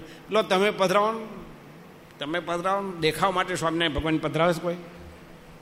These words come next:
આપણે બધા દેવોને માનીએ જ છીએ. એટલે કે લોકો કહે, "સ્વામિનારાયણ ભગવાન આ માતાને માનતા નહીં." લ્યા,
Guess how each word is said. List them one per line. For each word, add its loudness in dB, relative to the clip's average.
આપણે -2
બધા 0
દેવોને 2
માનીએ 4
જ 0
છીએ. 0
એટલે -10
કે -2
લોકો 2
કહે, 2
"સ્વામિનારાયણ 0
ભગવાન 0
આ -4
માતાને 4
માનતા 2
નહીં." -2
લ્યા, -6